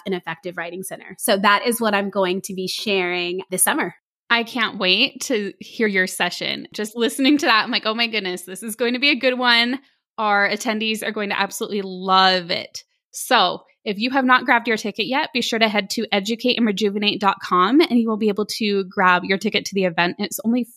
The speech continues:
Speaker 2: five dollars. So it's basically a no-brainer to join us at the event.
Speaker 1: It is cheaper than a Starbucks drink. So
Speaker 2: For real. <laughs> I know. I actually, like, you know, when we were talking about the price, we were talking about doing it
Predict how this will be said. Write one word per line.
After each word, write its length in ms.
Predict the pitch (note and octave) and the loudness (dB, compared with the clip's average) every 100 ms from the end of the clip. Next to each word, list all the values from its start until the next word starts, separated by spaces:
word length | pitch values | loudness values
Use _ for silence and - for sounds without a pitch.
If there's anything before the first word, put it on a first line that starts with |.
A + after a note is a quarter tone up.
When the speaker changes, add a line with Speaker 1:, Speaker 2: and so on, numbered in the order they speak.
| - | 2
Speaker 2:
five 340 | F3+ F3 F3+ | 4 4 2
dollars. 480 | E3+ - - - G#3 | 2 0 -2 -6 -4
So 120 | G3+ | -2
it's 160 | G3 - | -2 -2
basically 800 | G3 G#3 A3 A#3 B3+ B3 B3 - | -2 -2 -4 -6 -2 2 2 2
a 140 | G3 | 0
no-brainer 600 | F#3+ F#3+ F3 F3+ D#3 B2 G#3+ | 2 0 2 2 0 -4 -4
to 120 | G3+ | 0
join 220 | G3+ F3 | 0 2
us 200 | E3+ - | 0 -2
at 100 | - | 0
the 100 | F#3 | 2
event. 320 | F3 D#3+ - _ | 2 2 0 _
Speaker 1:
It 120 | A3+ A#3+ | 0 0
is 180 | B3 | 0
cheaper 320 | - B3 B3+ A#3+ | -2 -2 0 -2
than 120 | A3+ | -2
a 40 | |
Starbucks 540 | A3+ G3+ F#3+ F#3+ F#3+ - | 0 0 0 -2 -4 -6
drink. 420 | F#3 E3 - - - | -6 -8 -12 -20 -10
So 340 | - B3+ A3 | -2 0 2
Speaker 2:
For 60 | B3 | 2
real. 220 | B3+ - - | 2 0 0
<laughs> 1000 | B4 G4+ C#5+ - C5 - D4 - - - | 2 6 6 6 4 4 -2 -10 -8 0
I 120 | C#4+ | 2
know. 260 | D#4 C#4+ F3 | 4 2 2
I 140 | C4 C4 | 2 4
actually, 500 | C#4 - C#4 B3+ A#3+ | 2 0 -2 0 -2
like, 180 | A#3 | -4
you 80 | B3+ | -4
know, 140 | A3+ A3+ | -4 -4
when 160 | A3+ | -4
we 60 | A3+ | -2
were 80 | A3+ | 2
talking 320 | D4 - B3+ | 2 2 0
about 160 | A#3+ G#3+ | 0 -2
the 60 | |
price, 380 | A#3 B3 A#3 - | -2 0 0 -2
we 80 | A#3 | -4
were 80 | A3+ | 0
talking 320 | D#4+ D#4+ D#4+ | 0 2 2
about 180 | B3+ G#3+ | 2 2
doing 240 | B3 A3+ | -2 0
it 240 | G#3 - | 0 0